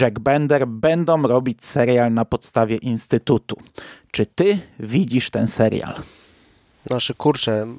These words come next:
Speaker 2: e, cała nadzieja w tym, że to jednak i dla innej wytwórni robią, że to nie jest, e, Audience T V, więc mam nadzieję, że to ma być,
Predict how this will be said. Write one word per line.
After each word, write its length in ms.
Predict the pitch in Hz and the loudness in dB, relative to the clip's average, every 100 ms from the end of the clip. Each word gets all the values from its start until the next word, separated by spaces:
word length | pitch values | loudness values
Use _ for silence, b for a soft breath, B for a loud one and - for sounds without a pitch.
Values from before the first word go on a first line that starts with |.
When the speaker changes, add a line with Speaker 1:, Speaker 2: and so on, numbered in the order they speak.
| 127 117 120 | -6 -4 -4
Speaker 2:
e, 40 | 113 | -2
cała 280 | 143 156 | 2 4
nadzieja 380 | 156 139 147 151 | 4 2 2 0
w 60 | - | 0
tym, 200 | 143 143 | 0 0
że 100 | 143 | -2
to 100 | 139 | 0
jednak 460 | 139 139 139 - | 0 0 -2 -2
i 60 | 147 | -8
dla 200 | 131 135 | -2 -2
innej 280 | 143 143 135 | 0 0 0
wytwórni 680 | 127 - 165 127 107 107 117 | 0 2 2 4 0 -2 -2
robią, 440 | 113 107 113 120 | -2 0 0 -2
że 100 | 113 | -4
to 120 | 120 | -2
nie 140 | 120 123 | 0 2
jest, 420 | 113 107 - 117 | 0 -2 -6 -4
e, 280 | 113 110 113 | -2 -2 0
Audience 540 | 123 117 113 110 - | 0 0 -2 -2 -6
T 120 | 120 | -4
V, 80 | 110 113 143 B B B B B B B B - | -2 -2 -4 B B B B B B B B 0
więc 300 | 110 117 123 | 2 2 0
mam 200 | 135 151 | 0 0
nadzieję, 460 | 143 127 127 147 | -2 0 -2 -2
że 320 | 131 123 127 131 | -2 0 0 0
to 140 | 127 | -2
ma 160 | 127 127 | 0 0
być, 480 | 131 139 - - | -2 -2 -4 -4